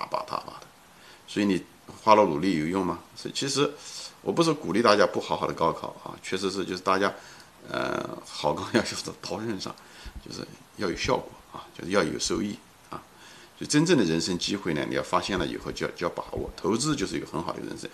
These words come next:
你花了时间是一定有收益的，别的东西我不敢说啊。哎，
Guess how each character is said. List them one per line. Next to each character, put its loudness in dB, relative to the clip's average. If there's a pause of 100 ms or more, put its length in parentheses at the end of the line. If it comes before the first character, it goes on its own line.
(240)
你 -2
花 6
了 6
时 0
间 0
是 -6
一 -4
定 -2
有 -6
收 -2
益 -6
的， -14 (320)
别 2
的 6
东 2
西 -2
我 0
不 0
敢 -4
说 -4 (140)
啊。 -14 (1200)
哎， 0